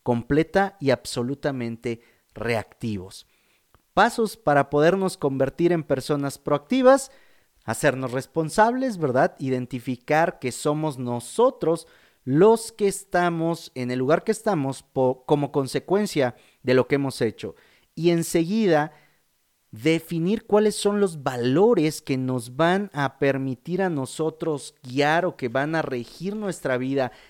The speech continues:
a partir de este momento y sobre los cuales vamos a estar trabajando constantemente. En este punto,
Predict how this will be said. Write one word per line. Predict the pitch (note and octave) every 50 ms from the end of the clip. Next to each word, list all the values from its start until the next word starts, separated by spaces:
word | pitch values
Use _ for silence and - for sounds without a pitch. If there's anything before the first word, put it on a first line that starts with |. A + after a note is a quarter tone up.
| _ -
a | - C#3+ C#3+ - -
partir | C3 C3 C3+ - - F3+ F#3+ G3+
de | G#3
este | F#3+ - - F3+ D3
momento | C3 B2+ A#2+ A#2+ A#2+ A#2 A#2 A#2 - D3+ D#3 D#3+ - - - _ _ _ _
y | E3 D3
sobre | - - F3+ E3 D3+ D#3+ D#3 D#3 D3+
los | D3+ D#3 D3 - -
cuales | - _ F3 F#3 F3+ F3 E3+ D#3 D3+ D#3 D#3 D3 - C3 B2 A2+ A2+
vamos | C#3 E3+ G3 A3 A3+ G3+ D#3+ C#3 C3+ C#3 - - - -
a | C3+ B2+
estar | B2+ B2+ A#2 - - - _ - D3+ C#3+ D3 D#3+ D#3+ - - _ _ _ _
trabajando | _ C#3+ C3+ B2+ A#2+ A#2 A#2 - - C3+ C3 C3+ C#3 C#3 D3 C#3 C3+
constantemente. | - A#2+ A#2 A2+ A2 - - - A#2+ A2+ A2+ A2+ - - A#2 A2+ G#2+ G#2 G#2 F2+ E2 E2+ - - - _ _ _ _ _ _ _ _ _ _ _ _ _ _ _ _ _ _ _ _ - _ _ _ _ _
En | C3 D3 F#3
este | A3 A3 - - A#3 G#3+
punto, | - - F3+ D#3 C#3 - - B2 A#2 A#2 -